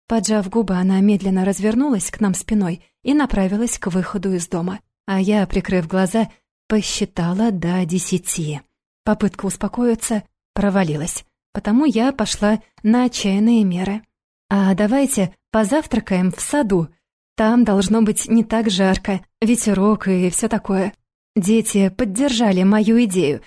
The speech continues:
Кирилл помог вынести столик к шезлонгам, что уже давно стояли на заднем дворе, и под редкие порывы прохладного ветра мы наслаждались самыми вкусными, жутко калорийными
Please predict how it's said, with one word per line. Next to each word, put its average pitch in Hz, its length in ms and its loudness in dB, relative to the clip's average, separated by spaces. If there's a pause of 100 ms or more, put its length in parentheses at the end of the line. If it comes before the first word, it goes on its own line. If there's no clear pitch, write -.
(220)
Кирилл 240 380 2
помог 220 380 2
вынести 220 420 2
столик 240 500 -2 (140)
к - 60 -16
шезлонгам, 185 680 0 (240)
что 233 200 0
уже 220 180 2
давно 214 280 2
стояли 202 420 0
на 190 140 2
заднем 190 400 0
дворе, 185 420 0 (180)
и 190 240 2
под 180 520 -4
редкие 196 460 0
порывы 196 380 -2
прохладного 190 600 -2
ветра 202 420 -2 (220)
мы 220 220 4
наслаждались 180 720 -2 (200)
самыми 240 460 2
вкусными, 190 720 -2 (220)
жутко 208 460 -2
калорийными 196 840 2